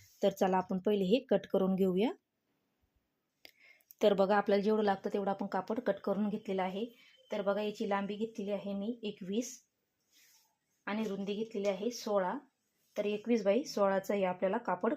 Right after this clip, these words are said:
कट करून घ्यायचं आहे. तर मी हे दोन कापड कट करून घेतलेले आहे.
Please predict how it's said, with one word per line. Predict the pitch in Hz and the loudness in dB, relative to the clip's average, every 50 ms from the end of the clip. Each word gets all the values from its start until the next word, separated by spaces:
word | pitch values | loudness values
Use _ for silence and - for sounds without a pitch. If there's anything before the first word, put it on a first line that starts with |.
| - | 0
कट | - 202 202 - | -2 -2 -2 0
करून | - 208 196 196 214 | -2 -2 0 0 -2
घ्यायचं | 190 196 190 185 - 214 | -2 -2 -4 0 0 0
आहे. | 196 196 202 240 294 - - - - - _ _ _ | 0 2 0 -2 -2 -4 -16 -20 -20 -20 _ _ _
तर | 208 208 | 0 4
मी | 220 226 220 | 6 6 6
हे | 196 214 254 - - - - | 6 4 2 2 0 -10 -6
दोन | 190 190 220 220 240 285 - - - | 2 6 8 8 8 8 6 2 0
कापड | 208 190 196 - 220 220 | 2 2 4 2 0 2
कट | - 208 202 - | 2 0 -2 0
करून | - 202 196 208 214 | -2 -2 0 0 2
घेतलेले | 196 226 226 - 202 190 196 | 2 2 0 0 -2 0 0
आहे. | 190 190 170 208 269 | 0 0 0 -2 -2